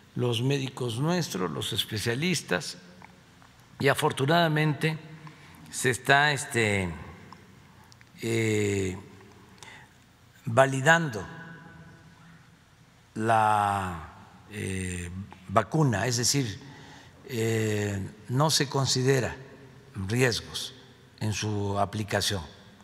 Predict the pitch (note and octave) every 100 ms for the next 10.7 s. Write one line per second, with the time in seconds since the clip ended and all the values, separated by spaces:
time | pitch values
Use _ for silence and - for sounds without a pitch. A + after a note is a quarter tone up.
0 | - - - - - - - - - -
1 | - - - - _ - _ _ - -
2 | - - _ _ - - A2+ B2+ C#3 F3
3 | D#3 D3+ D#3 D#3+ E3 - - - - -
4 | - B2 C#3 D3+ D#3 C#3+ C3+ C#3 C3 A#2
5 | A#2 G#2 G#2+ - - - - - - -
6 | - - - - - A2 G#2+ A#2+ - G#2
7 | G2 E2+ F#2+ A2 F2 - - - - -
8 | - - - - - - - C3 A2 A#2
9 | B2 B2+ B2 - - - - G#2+ G2 F#2+
10 | F#2 F2+ F2+ - - F2